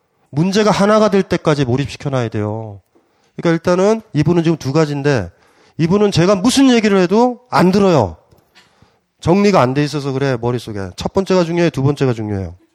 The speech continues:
첫 번째? 저는 두 번째라고 봐요.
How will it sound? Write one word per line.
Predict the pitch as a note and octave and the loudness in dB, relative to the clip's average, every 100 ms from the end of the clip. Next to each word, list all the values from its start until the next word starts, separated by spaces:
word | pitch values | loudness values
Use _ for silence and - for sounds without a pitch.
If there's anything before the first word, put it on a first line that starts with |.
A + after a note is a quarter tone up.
| _ _ _ _ _ _ | _ _ _ _ _ _
첫 | - - | -10 -4
번째? | C#3+ - F3+ G3 _ _ _ _ _ _ _ | -4 -4 -6 -6 _ _ _ _ _ _ _
저는 | - E3 | 0 0
두 | - D3 | 2 0
번째라고 | D#3+ D#3+ C#3+ A#2+ | 2 2 2 2
봐요. | G2+ F2 | 0 -4